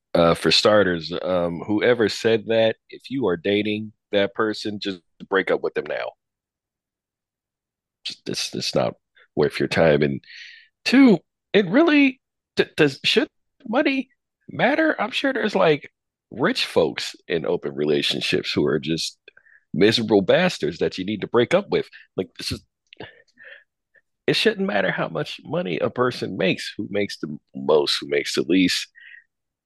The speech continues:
If you are good, if your partner is good, and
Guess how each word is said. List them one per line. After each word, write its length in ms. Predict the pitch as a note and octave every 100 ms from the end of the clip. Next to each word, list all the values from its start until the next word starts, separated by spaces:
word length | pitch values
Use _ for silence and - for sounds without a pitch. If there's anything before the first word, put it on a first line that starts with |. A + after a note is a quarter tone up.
| _
If 200 | - -
you 200 | - - -
are 260 | E2+ E2 C#2 -
good, 460 | D#2 C2+ B1+ F3+ -
if 220 | - -
your 120 | D#2
partner 540 | - D#3 E3+ - F2+ -
is 220 | - - -
good, 500 | B1 A1+ C2 C#3 G#3+
and 360 | C2+ A#1 C2